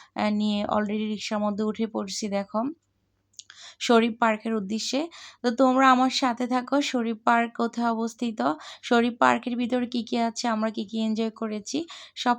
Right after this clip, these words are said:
কিছু তোমাদের সাথে এই ভিডিওর মাধ্যমে আমি শেয়ার করে দিয়েছি।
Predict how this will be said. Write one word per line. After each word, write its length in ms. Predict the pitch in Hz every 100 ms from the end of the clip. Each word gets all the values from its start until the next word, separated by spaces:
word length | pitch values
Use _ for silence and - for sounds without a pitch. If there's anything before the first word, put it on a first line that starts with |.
| -
কিছু 240 | 262 262
তোমাদের 340 | 247 220 220 226
সাথে 280 | 240 226 262 -
এই 180 | 262 262
ভিডিওর 320 | 269 262 254
মাধ্যমে 480 | 240 220 226 233 285
আমি 160 | 269
শেয়ার 320 | 285 - 262
করে 260 | 254 226 196
দিয়েছি। 460 | 175 - - -